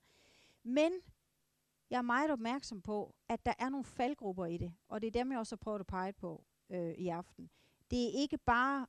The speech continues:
mulighedernes marked, vi er præsenteret for. Der er nogle risici i det. Der sniger sig en mentalitetstænkning ind, der er rigtig usund indimellem. Og der sniger sig indimellem en iver ind, som vi tager skade af, og som slet ikke var, var meningen heller.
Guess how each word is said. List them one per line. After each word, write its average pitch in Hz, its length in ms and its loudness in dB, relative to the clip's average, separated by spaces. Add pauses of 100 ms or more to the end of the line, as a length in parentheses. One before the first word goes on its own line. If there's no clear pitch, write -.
mulighedernes 220 640 0
marked, 175 400 -4 (100)
vi 190 140 -4
er 180 40 -2
præsenteret 180 640 -6
for. 170 280 -8 (340)
Der 220 80 0
er 208 120 -2
nogle 226 220 -4
risici 196 600 -6
i - 40 -6
det. 180 220 -14
Der 214 100 -6
sniger 262 440 -4
sig 170 260 -6
en 190 120 -8
mentalitetstænkning 190 1080 -4
ind, 180 100 -8
der 185 100 -6
er 170 100 -4
rigtig 190 240 -6
usund 185 400 -8 (460)
indimellem. 165 500 -10 (440)
Og 208 100 -8
der 226 60 0
sniger 285 360 0
sig 202 200 -4
indimellem 208 600 -4
en 202 180 -8 (120)
iver 254 400 0
ind, 175 220 -6 (300)
som 190 240 -8
vi 175 60 -8
tager 185 180 -2
skade 190 500 -4
af, 151 160 -8
og 165 140 -10
som 185 180 -12
slet 233 140 -2
ikke 262 180 -4
var, 175 220 -2
var 175 120 -2
meningen 196 460 -4
heller. 143 280 -8